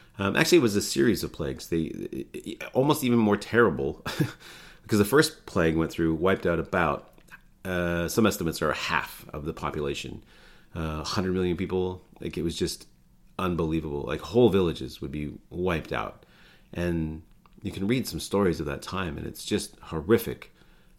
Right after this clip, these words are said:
uh, what was going on and what people lived through. Like,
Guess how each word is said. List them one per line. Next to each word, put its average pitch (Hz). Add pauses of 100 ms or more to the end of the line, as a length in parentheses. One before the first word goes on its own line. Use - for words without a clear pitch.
(120)
uh, 73 (400)
what 90
was 82
going 82
on 82
and 82
what 80
people -
lived 90
through. 76
Like, -